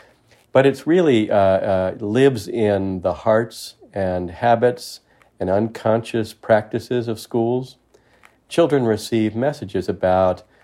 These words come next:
gender being dichotomous, you know, there being male and female behaviors. And Barry Thorne wrote this wonderful book, Gender Play. The book is separate but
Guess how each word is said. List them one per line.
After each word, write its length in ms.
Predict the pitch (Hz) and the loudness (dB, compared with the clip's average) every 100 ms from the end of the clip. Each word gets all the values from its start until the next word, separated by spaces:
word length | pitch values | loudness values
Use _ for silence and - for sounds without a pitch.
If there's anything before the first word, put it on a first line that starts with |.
| _ _ | _ _
gender 380 | 113 113 107 101 | 2 2 2 0
being 360 | 101 101 101 | 2 0 0
dichotomous, 880 | 98 95 92 - 131 120 87 82 98 | 0 0 -2 -2 0 0 -2 -6 -10
you 60 | 92 | -4
know, 180 | 92 98 | -2 -2
there 160 | 92 | -4
being 400 | 90 98 95 95 - - | -4 -4 -4 -4 -8 -2
male 380 | 110 117 110 | 2 4 4
and 180 | 104 95 | 2 -2
female 500 | - 123 120 107 95 | -6 -2 0 2 2
behaviors. 800 | 95 98 101 113 104 92 90 87 | 0 -6 -4 -6 -6 -6 -8 -6
And 240 | 90 90 87 _ _ _ _ _ | -6 -6 -10 _ _ _ _ _
Barry 380 | 104 110 113 101 | 2 4 6 4
Thorne 440 | 98 - 123 110 98 | -2 2 4 4 2
wrote 180 | 92 | -4
this 180 | 98 90 | -6 -2
wonderful 420 | 104 107 107 - | 0 0 -2 -4
book, 300 | 95 104 101 | -4 -4 -4
Gender 380 | - 107 104 101 | 0 0 0 -4
Play. 640 | 92 - 107 110 95 87 92 | -8 -4 2 2 2 -4 -6
The 100 | 120 | -8
book 160 | 107 104 | -6 -6
is 120 | 92 | -8
separate 520 | - 123 - 104 - | 0 0 0 -6 -4
but 280 | 98 90 - | -4 -4 -6